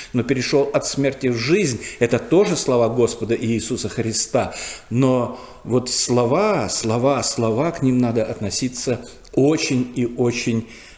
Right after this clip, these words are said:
э, осторожно, что мы говорим, э, и что мы произносим, или не скажем ли мы,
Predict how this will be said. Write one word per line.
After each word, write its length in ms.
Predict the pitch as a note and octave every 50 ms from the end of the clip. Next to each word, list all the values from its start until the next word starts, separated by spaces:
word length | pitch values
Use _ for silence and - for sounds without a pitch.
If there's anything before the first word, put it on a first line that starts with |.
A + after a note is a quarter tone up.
| - -
э, 180 | - A2 G2+ G#2
осторожно, 880 | - - B2 - - - C3+ C3+ C#3 C#3+ C#3 B2+ A2+ - G2 G2 F#2 D#2+ D#2 - -
что 280 | - - - - B2+ A2+
мы 140 | A2 G#2+
говорим, 520 | G2 G2+ G2+ G2 G2+ G#2 C#3+ - G2+ F#2+ F#2 - - - - - -
э, 260 | B2+ A2 G#2 G2+ G#2 - -
и 240 | - A2 G#2+ G2+ F2+
что 380 | - - - - - C3+ C#3
мы 120 | D3+ E3 E3+
произносим, 760 | E3 D#3 D#3 D3 D3 C#3+ C#3 D3 D3 C#3+ C#3 - - B2 B2 - - - - - - _ -
или 360 | D#3 D#3 D3+ C#3 C#3 C3+ C#3
не 220 | C3 C3 C3 B2 A#2
скажем 720 | - - - - - D#3+ E3 F#3 G3 F#3 - F3+ F3+ D#3+
ли 160 | E3 D#3+ E3
мы, 380 | E3 D#3 C#3+ C#3+ D3+ E3 E3